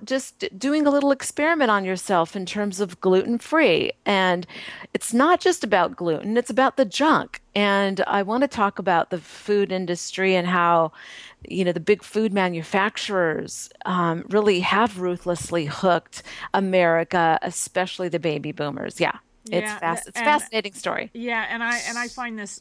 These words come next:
Speaker 2: uh, very interesting 'cause you're not the first person I've had a conversation with, n-, not necessarily on this podcast, about food and the nutrient level that's in our food today compared to maybe forty years ago, and
Speaker 1: Mm.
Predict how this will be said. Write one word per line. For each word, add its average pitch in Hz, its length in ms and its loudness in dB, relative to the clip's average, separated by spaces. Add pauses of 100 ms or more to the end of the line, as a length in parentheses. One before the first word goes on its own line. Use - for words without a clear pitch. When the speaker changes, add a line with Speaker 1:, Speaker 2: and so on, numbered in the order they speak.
Speaker 2:
uh, 196 280 -6
very 208 280 -6
interesting 196 540 -14
'cause 196 180 -14
you're 202 220 -8
not 220 300 -10
the 226 80 -14
first 226 260 -12
person 208 260 -12
I've 185 140 -12
had 190 160 -8
a 175 80 -10
conversation 190 720 -12
with, 185 180 -12
n-, 220 140 -12 (120)
not 247 240 -6
necessarily 220 440 -10
on 180 160 -10
this 160 160 -20
podcast, 196 560 -12 (400)
about 190 400 -6 (800)
food 254 500 -8 (120)
and 185 360 -8
the 175 60 -10
nutrient 233 720 -8
level 220 480 -8
that's 208 240 -12
in 214 120 -14
our 208 140 -10
food 214 320 -12
today 196 440 -8
compared 190 380 -12
to 196 120 -16
maybe 180 180 -12
forty 190 340 -10
years 196 460 -8
ago, 180 760 -10
and 170 360 -12 (160)
Speaker 1:
Mm. 262 100 -6